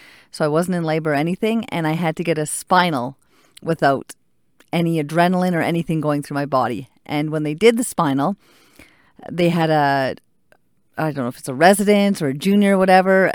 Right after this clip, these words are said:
an E C L, an, I don't even, anesthetist and something like that. Blah, blah.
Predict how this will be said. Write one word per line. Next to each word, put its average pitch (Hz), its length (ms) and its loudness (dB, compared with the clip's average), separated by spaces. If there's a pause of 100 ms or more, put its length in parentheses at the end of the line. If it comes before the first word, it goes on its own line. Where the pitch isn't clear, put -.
(100)
an 185 160 -2
E 190 80 0
C 196 200 -4
L, 175 240 2
an, 151 260 -8
I 147 100 -4
don't 147 160 -6
even, 139 180 -4
anesthetist 180 760 -6
and 160 280 -8 (100)
something - 180 -8
like 190 160 -4
that. 202 340 -2 (180)
Blah, 165 480 -6
blah. 170 340 0